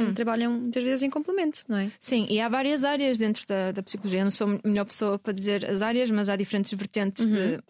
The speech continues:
Speaker 1: pronto, há a psicanálise
Speaker 2: Terapia comportamental,
Speaker 1: e a comportamental,
Speaker 2: sim.
Speaker 1: pronto. Ahm, o que eu precisava era que me dessem mecanismos para lidar com a ansiedade. A partir do momento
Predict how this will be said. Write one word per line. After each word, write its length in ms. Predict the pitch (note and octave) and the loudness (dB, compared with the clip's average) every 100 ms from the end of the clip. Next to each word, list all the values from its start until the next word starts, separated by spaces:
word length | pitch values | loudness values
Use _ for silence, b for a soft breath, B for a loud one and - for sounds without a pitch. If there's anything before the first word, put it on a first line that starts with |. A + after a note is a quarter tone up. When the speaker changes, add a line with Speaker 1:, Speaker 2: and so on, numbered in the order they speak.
| _ - | _ -10
Speaker 1:
pronto, 200 | D3 D3 | -8 -4
há 40 | |
a 40 | F3 | -4
psicanálise 800 | - A3 G#3+ A#3 C4 C#4 C4 - | -4 0 0 2 2 0 -2 -4
Speaker 2:
Terapia 260 | F#3+ G3 | -4 -4
comportamental, 840 | F#3+ G3 - A3 D4+ B3+ A3+ A3+ G3+ | -2 -2 -2 0 0 0 2 2 2
Speaker 1:
e 20 | |
a 40 | F#3+ | 2
comportamental, 440 | F#3 F#3 G#3 A3 | 0 0 0 2
Speaker 2:
sim. 60 | G3+ | 0
Speaker 1:
pronto. 220 | E3 - B B B B | -2 -8 B B B B
Ahm, 380 | - G#3 G3+ G#3 | -2 0 0 0
o 40 | A3+ | -2
que 40 | |
eu 60 | A3 | -2
precisava 340 | - A3 G#3 A3+ | -2 0 0 2
era 160 | A3+ | 0
que 520 | A3 _ - - - | -2 _ -20 -20 -2
me 60 | A3+ | 2
dessem 260 | A3 A3 A#3 | 2 2 2
mecanismos 540 | A#3 A#3 A#3 A3+ B3 | 2 2 2 2 0
para 140 | - B3 | 0 0
lidar 220 | B3 B3 | 0 0
com 80 | B3+ | 0
a 20 | |
ansiedade. 380 | B3 D4 A#3 F#3+ | 2 2 2 0
A 40 | |
partir 280 | F3 G3 A3 | -2 -2 0
do 60 | |
momento 280 | A3+ G#3 G3 | 2 2 0